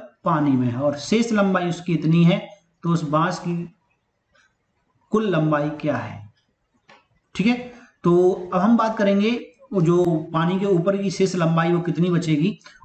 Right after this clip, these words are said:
और मिट्टी में और उसके नीचे का पानी, आ, पानी में भाग है वो कित-, कितना है total। तो अगर हम देखें पॉइंट फ़ोर प्लस पॉइंट फ़ोर नाइन और ये हो जाएगा आपका total point eight nine।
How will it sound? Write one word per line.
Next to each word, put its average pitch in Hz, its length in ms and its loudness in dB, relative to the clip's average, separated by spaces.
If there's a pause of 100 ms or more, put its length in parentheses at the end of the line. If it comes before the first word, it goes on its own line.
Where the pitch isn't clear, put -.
और 160 140 2
मिट्टी 160 380 2
में 190 160 2
और 175 280 0
उसके 165 240 -2
नीचे 160 280 2
का 180 120 -2
पानी, 170 480 -2
आ, 151 240 2
पानी 156 340 0
में 170 120 2
भाग 151 180 0
है 160 60 0
वो 156 100 0
कित-, 156 240 -6
कितना 170 300 0
है 170 120 2
total। 185 260 0 (500)
तो 180 100 2
अगर 185 120 2
हम 196 140 0
देखें 180 540 -2 (180)
पॉइंट 196 540 -2
फ़ोर 202 640 -2
प्लस 170 460 -2 (580)
पॉइंट 170 440 -2
फ़ोर 165 400 -2
नाइन 156 420 0 (640)
और 147 340 2
ये 160 160 2
हो 175 160 2
जाएगा 170 280 2
आपका 160 360 0 (500)
total 165 260 0 (120)
point 156 520 0
eight 143 200 -2
nine। 120 300 -2